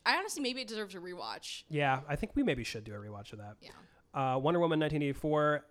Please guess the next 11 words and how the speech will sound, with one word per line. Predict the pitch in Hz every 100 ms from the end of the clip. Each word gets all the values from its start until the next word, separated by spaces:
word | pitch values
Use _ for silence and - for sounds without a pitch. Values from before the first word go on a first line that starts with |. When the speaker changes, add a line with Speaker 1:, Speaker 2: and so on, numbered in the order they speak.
| _ 160
Speaker 2:
unbelievable | 160 160 156 139 139 135
that | 131
a | 127
movie | 131 127
that | 120 127
bad | 120 117
could | 123
ever | 120 120 117 113 113
Speaker 1:
Mm-hmm. |
Speaker 2:
exist. | 127 123 170 170 - - -
Speaker 1:
Also | 214 220